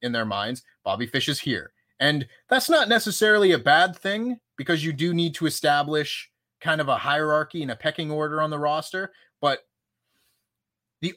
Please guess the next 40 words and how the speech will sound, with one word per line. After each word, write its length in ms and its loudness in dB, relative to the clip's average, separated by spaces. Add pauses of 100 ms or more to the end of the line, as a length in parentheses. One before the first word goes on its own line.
only 300 2
gripe 480 0
that 140 2
I 100 2
necessarily 580 -2
would 140 -2
have 100 -4
had 280 -2
with 140 -6
this 360 -6
is 220 -4
if 160 -4
they 120 2
were 140 0
going 460 0
to 460 -4
just 240 -6
have 340 0
Bobby 260 2
Fish 240 -6
lose 800 -4
his 180 -2
match 260 -2
to 60 -6
Pete 280 -8
Dunne, 320 2 (280)
I 60 0
would 200 4
have 180 0 (160)
maybe 460 0
liked 280 2
to 80 2
have 100 -2
seen 200 -2
him 100 -2
get 120 2
a 40 0
few 240 -6
wins 340 -2
beforehand. 760 -12